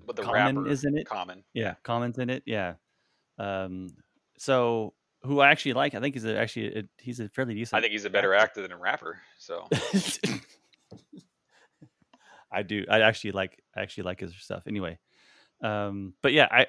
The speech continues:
Speaker 2: it was, it was, it was something that I would, I would definitely suggest people look into. I would, I'm not raving about it, but, uh, give it, give it a, give it a,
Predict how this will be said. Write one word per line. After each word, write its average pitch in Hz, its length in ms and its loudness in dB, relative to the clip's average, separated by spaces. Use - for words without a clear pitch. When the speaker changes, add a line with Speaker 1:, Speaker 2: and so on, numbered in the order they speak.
Speaker 2:
it 135 180 6
was, 131 360 2
it 135 100 4
was, 139 360 -2
it 131 60 -2
was 120 80 -2
something 180 180 0
that 139 140 0
I 120 80 6
would, 113 300 0
I 120 80 2
would 110 200 -2
definitely 120 240 0
suggest - 280 -6
people 104 200 -8
look 101 160 -8
into. 92 400 -8
I 110 60 2
would, 110 280 0
I'm 110 60 -6
not 104 160 -4
raving 95 300 -2
about 85 240 -8
it, 90 140 -8
but, 95 180 -6
uh, 95 260 -4
give 117 160 -2
it, 117 180 -6
give 113 140 -2
it 117 80 -4
a, 107 200 2
give 107 200 -8
it 104 60 -8
a, 104 140 -4